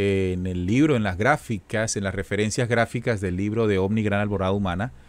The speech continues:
En aquel entonces, esa fecha data aquí en la fotografía mil novecientos ochenta y cinco. Aquí en el centro de la fotografía está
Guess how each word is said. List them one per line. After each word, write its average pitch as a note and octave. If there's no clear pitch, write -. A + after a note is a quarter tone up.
En G2
aquel G#2
entonces, A#2
esa G#2+
fecha C3+
data A2+
aquí G#2
en A2
la G#2+
fotografía F#2+
mil A2+
novecientos G2+
ochenta F#2
y E2
cinco. G#2+
Aquí G2+
en B2
el A2+
centro C3
de A#2
la G#2
fotografía G2+
está G#2